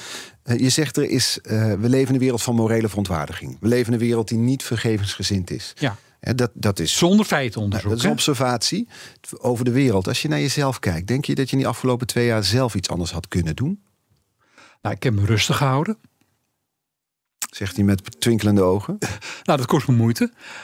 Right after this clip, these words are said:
Speaker 2: Ehm, ik heb ge-, gedacht: van, "Nou, ik moet zorgen dat ik zelf overeind blijf."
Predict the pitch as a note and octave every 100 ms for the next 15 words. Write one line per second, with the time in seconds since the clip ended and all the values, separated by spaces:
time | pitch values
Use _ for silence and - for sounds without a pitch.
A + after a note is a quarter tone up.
0 | - - - D3 C#3+ C#3 C3 G#2+ - _
1 | _ _ _ _ _ _ - B3+ D3+ E3
2 | A#2 - C#3+ C3+ D3 D3 - C#3+ C3 -
3 | C#3 B2+ C3 D3 - F#3 D#3+ D3 C3 A2
4 | A#2 G2 F#2+ F3 G3 - A2 G2 A2 F#2
5 | G#2 C#3 G3 - -